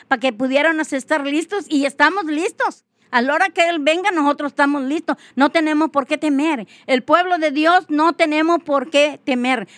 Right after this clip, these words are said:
No tenemos por qué tener miedo. El pueblo de Dios tiene promesas. Ahí en Apocalipsis tres diez nos da una promesa maravillosa, que Él nos va a guardar de la hora de prueba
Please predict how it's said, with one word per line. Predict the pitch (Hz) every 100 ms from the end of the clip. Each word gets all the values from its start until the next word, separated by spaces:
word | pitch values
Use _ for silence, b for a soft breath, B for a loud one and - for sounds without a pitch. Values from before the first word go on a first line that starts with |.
| -
No | 294
tenemos | 359 320 349 370 330
por | 302 269
qué | - 302
tener | 294 285 285
miedo. | 269 262 247 190 B B
El | 277 254
pueblo | 339 392 392
de | 311 262
Dios | 254 320 415 -
tiene | 359 359 320
promesas. | 320 277 254 294 330 - - _ _ _ _ _ _
Ahí | 247 285
en | 339
Apocalipsis | 370 330 320 311 349 381 -
tres | 320 330 254
diez | 285 320 453
nos | 302 285
da | 262 302
una | 320 320
promesa | 294 269 302 311 349 b b -
maravillosa, | 277 302 320 330 294 262 269 294 - - _ _ _ _
que | 277 285 320
Él | 392
nos | 415 320
va | 349
a | 370
guardar | 349 330 262 311 381
de | 339
la | 311 285
hora | 285 311 370 339
de | 277
prueba | - 254 269 269 285